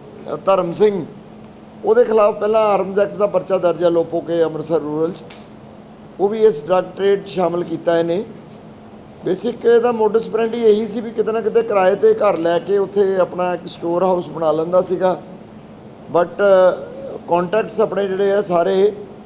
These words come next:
ਇਹ, ਅ, ਜਿੰਨਾ ਵੀ ਸਮਾਰਟਫੋਨ ਯੂਜ਼ ਕਰਦੇ ਸੀ, ਕੌਨ-,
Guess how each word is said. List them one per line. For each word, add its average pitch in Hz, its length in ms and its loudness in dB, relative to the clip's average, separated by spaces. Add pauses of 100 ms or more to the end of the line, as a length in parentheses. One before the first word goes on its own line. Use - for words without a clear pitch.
(400)
ਇਹ, 190 320 0
ਅ, 170 400 -2
ਜਿੰਨਾ 175 340 0
ਵੀ 220 300 -2
ਸਮਾਰਟਫੋਨ 180 680 -2
ਯੂਜ਼ 185 220 -2
ਕਰਦੇ 180 280 0
ਸੀ, 190 140 -6
ਕੌਨ-, - 480 -6